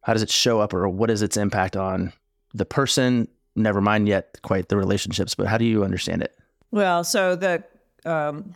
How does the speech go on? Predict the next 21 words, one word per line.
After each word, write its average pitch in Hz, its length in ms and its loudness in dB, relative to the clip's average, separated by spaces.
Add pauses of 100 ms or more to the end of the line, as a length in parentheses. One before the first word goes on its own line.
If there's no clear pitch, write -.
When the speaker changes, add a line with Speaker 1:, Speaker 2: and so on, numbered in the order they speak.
(100)
Speaker 2:
the 180 140 -8
things 202 240 -2
that 156 140 -2
define 170 380 -2
A 156 100 -2
D 147 180 -4
H - 140 -10
D 147 220 -6
are 139 320 -4
spelled 143 440 -2
out, 139 360 0 (100)
um, 135 380 -8 (480)
uh, 139 380 -2
in 143 160 -4
terms 135 300 -4
of 127 100 -6
what 139 120 -4
the 135 60 -8
symptoms 165 500 0
are. 120 220 0
So 135 380 -2